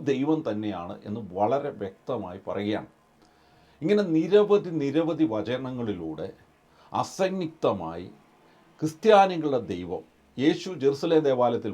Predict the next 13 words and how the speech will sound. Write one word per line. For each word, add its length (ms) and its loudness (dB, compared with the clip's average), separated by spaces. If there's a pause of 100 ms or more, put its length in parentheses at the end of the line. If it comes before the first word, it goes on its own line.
വണങ്ങിയ 400 -4
ദൈവം, 380 -8 (240)
യേശു, 260 2 (640)
ആ, 20 4 (1800)
യഹൂദനായിട്ടാണ് 840 8
മരണം 300 -2
വരെ 220 0 (640)
ജീവിക്കുന്നത്. 560 -6 (520)
അപ്പോൾ 240 2
ആ 40 8 (320)
യേശു 400 4 (300)
വണങ്ങിയ 500 0
ദൈവം 440 -8